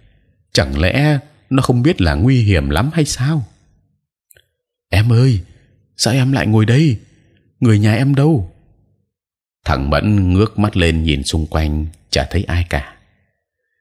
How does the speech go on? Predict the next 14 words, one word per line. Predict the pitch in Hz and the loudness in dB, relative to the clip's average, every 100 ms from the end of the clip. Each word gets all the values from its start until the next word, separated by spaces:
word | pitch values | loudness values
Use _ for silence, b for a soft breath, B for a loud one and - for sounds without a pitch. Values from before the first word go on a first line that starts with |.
| _ _ _ _ | _ _ _ _
"Em | 104 104 | -2 2
ơi, | 110 110 113 87 - _ _ _ | 2 2 0 -2 -10 _ _ _
chị | - 113 | -2 0
ở | 95 | 2
đây | 113 117 | 2 2
này." | 117 90 98 110 82 - _ _ _ _ _ _ _ _ _ _ _ | 2 2 4 2 0 -6 _ _ _ _ _ _ _ _ _ _ _
Tiếng | - 82 | -4 0
nói | 90 80 110 85 | 2 2 2 0
lại | 65 65 | -2 -2
vang | 67 98 117 117 | -2 -2 0 0
lên, | 117 117 110 _ _ _ | 0 -2 -6 _ _ _
làm | 78 76 65 65 | -2 -2 -2 -6
thằng | 71 69 | -4 -4
Mẫn | - | -2